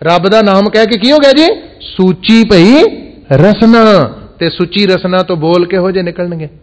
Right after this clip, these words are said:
ਰਸਨਾ ਸੁੱਚੀ ਤੇ ਬੋਲ ਝੂਠੇ ਹੋ ਸਕਦੇ?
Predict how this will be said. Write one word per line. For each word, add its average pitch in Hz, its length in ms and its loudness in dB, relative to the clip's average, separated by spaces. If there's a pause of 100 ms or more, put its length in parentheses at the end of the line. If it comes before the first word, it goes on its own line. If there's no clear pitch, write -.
(880)
ਰਸਨਾ 175 360 0
ਸੁੱਚੀ 208 440 0 (460)
ਤੇ 190 80 2
ਬੋਲ 196 260 4
ਝੂਠੇ 202 340 0
ਹੋ 233 40 6
ਸਕਦੇ? 220 300 4